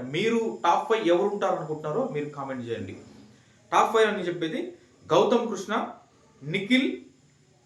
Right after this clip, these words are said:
ఆ, విష్ణుప్రియ, నబీల్ and అవినాష్. వీళ్ళ ఐదుగురు టాప్ ఫైవ్ లో ఉంటారు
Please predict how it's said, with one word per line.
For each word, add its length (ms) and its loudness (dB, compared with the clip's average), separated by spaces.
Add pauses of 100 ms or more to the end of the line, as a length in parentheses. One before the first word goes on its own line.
ఆ, 100 -6 (680)
విష్ణుప్రియ, 640 0 (680)
నబీల్ 420 0 (460)
and 180 -4 (280)
అవినాష్. 460 0 (500)
వీళ్ళ 260 2 (120)
ఐదుగురు 680 -4
టాప్ 260 0
ఫైవ్ 180 0
లో 80 0
ఉంటారు 800 -6